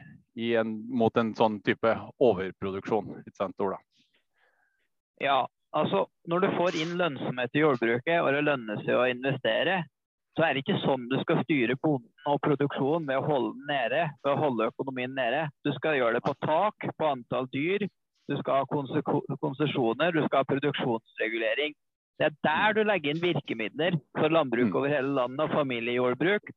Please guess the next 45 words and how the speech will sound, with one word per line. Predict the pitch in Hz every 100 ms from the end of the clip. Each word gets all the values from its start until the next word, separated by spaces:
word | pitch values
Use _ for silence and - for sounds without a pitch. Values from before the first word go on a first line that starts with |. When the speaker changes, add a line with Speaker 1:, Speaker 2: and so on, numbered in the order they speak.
| _ -
Speaker 2:
og | 151
hvor | 160 147
store | - 147 110
Speaker 1:
Mm. | 120
Speaker 2:
eller | 139 151 139
små | 131 139
bruk | 131 135 147
du | -
ønsker, | 156 127 196 165 214 - _ -
og | 151 127
hvordan | - -
strukturen | 151 170 - 127 113 123
skal | - 156
være. | 151 123 127 139 - _ -
Det | 165
kan | 185 208 - -
ikke | - 113
Speaker 1:
Mm. | 175
Speaker 2:
være | 190 139 180
med | 170
å | 165 170
holde | 175 127 120 131
økonomien | - 160 165 135 123 156 175 -
nede | 147 160 175 147 101 - 170 156 -
for | 143
å | -
sørge | 151 120
for | 117
at | 120
det | 151 139
ikke | 120
blir | 143
overproduksjon. | 131 113 113 110 - 156 160 - _ _ _ _ -
Da | 151 147
er |
det | 156
bonden | 156 139 117 123
som | 139 143
lider. | 131 139 151 127 120 _ -
Det |
er | 143 160
det | 156
systemet | 180 - - 113 113 127 180 180
som | 160 147
skal | - 151